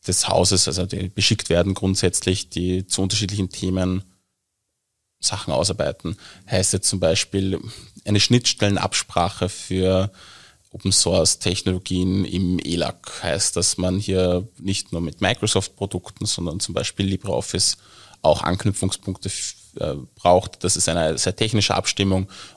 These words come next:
und die findet zum Beispiel hier in einer Untergruppe statt. Oder aktuelle Trends. Es ist im Endeffekt eine, eine sinnvolle Art und Weise, wie man sich untereinander abspricht,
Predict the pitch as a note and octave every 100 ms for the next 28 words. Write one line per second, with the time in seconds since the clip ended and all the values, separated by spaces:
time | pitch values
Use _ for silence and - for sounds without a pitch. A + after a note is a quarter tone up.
0 | - F#2+ G2 - F#2+ F#2 - F2+ D2+ -
1 | - F#2 G#2 - - F#2 F2 E2+ G2+ -
2 | - F#2+ G#2+ - - - - _ _ _
3 | _ _ _ _ F2+ F#2 F#2 F2+ F#2 F#2
4 | - - - - F2 - F#2+ F#2 F2+ -
5 | F2 E2 G2 - - - - A#2 - E2+
6 | E2+ E2+ - F2+ - F2+ F#2 F2+ F2+ F2+
7 | E2+ - - - _ _ - - A#2 A2+
8 | G#2+ G2+ D#2 F#2 G2 F#2 D#2 F2+ A2+ G2
9 | - - - - F#2+ F#2 F#2 - A#2+ A2+
10 | F#2+ F#2+ - - - G2 F#2+ - -